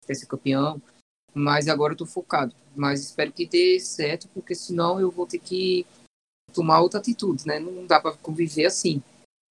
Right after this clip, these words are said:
tendo um filho, esposa, trabalho, dá pra jogar no trabalho tranquilo, mas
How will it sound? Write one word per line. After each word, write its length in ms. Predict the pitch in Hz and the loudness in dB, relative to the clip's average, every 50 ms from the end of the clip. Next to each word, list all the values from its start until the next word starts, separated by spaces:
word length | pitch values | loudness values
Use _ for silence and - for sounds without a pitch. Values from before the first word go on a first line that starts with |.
| _ _ _ _ _ - | _ _ _ _ _ 2
tendo 180 | 143 143 143 | 4 4 4
um 80 | 143 143 | 4 2
filho, 560 | - - - - 135 160 175 170 156 139 127 | -2 -2 0 2 4 4 4 2 2 0 -2
esposa, 580 | 127 - - - - 123 139 151 147 135 - - | -4 -6 -8 -8 -6 -4 -2 -2 -2 -4 -6 -4
trabalho, 600 | 131 135 127 120 123 135 147 151 147 127 120 120 - _ - - _ _ _ _ _ | -2 -2 2 6 6 8 8 8 6 6 2 -4 -10 _ -20 -20 _ _ _ _ _
dá 80 | - 143 | 2 4
pra 120 | - 175 | 4 4
jogar 300 | 160 180 185 156 165 175 | 4 6 6 6 6 4
no 80 | 202 196 | 4 2
trabalho 400 | - 175 156 143 147 160 175 185 | 0 0 2 4 4 4 4 2
tranquilo, 480 | - - 220 240 - 220 190 160 127 120 _ _ _ - | -2 -6 -10 -10 -8 -6 -6 -6 -6 -8 _ _ _ -8
mas 520 | 139 139 143 143 151 151 143 - - - | -4 -4 -2 -4 -4 -6 -10 -14 -16 -18